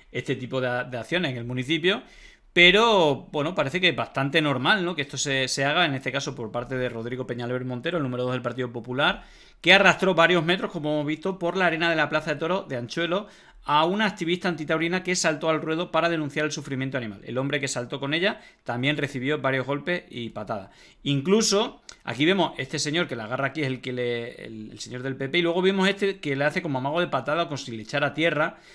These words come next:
Luego también vemos cómo sale otro tipo que viene y le pega una patada y sale corriendo. Bueno,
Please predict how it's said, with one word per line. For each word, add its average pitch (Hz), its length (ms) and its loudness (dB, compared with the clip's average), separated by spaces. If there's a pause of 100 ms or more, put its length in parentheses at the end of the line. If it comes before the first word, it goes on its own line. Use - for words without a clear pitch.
(160)
Luego 139 120 -4
también 143 220 2
vemos 143 120 -4
cómo 135 380 -4
sale 131 200 -2
otro 110 220 -6
tipo 147 240 -2
que 123 80 -8
viene 131 220 -4
y 127 40 -4
le 120 120 -6
pega 120 120 -8
una 113 140 -10
patada 113 200 -10
y 110 40 -6
sale 107 180 -10
corriendo. 185 460 0
Bueno, 107 160 -6